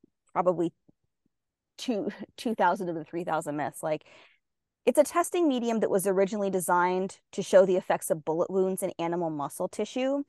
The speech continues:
It's made from a specific kind of gelatin and is mostly water, since humans are also mostly water. If you fire a bullet into it,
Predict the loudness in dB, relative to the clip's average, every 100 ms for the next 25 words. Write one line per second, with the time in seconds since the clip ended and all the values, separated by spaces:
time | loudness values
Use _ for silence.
0 | -12 -20 _ -10 -4 -2 -2 -4 -4 -4
1 | -4 -4 -6 -4 -4 -2 2 4 4 0
2 | -4 -4 -2 -2 -2 -2 0 0 0 -2
3 | 2 4 4 2 0 -4 -6 -6 -12 -8
4 | -6 -4 -6 -2 2 2 0 -2 -4 -6
5 | -10 -8 -6 -4 -2 -2 -4 _ _ _
6 | _ _ _ _ 0 2 2 -2 4 6
7 | 6 6 4 2 2 0 -6 -6 2 4
8 | 4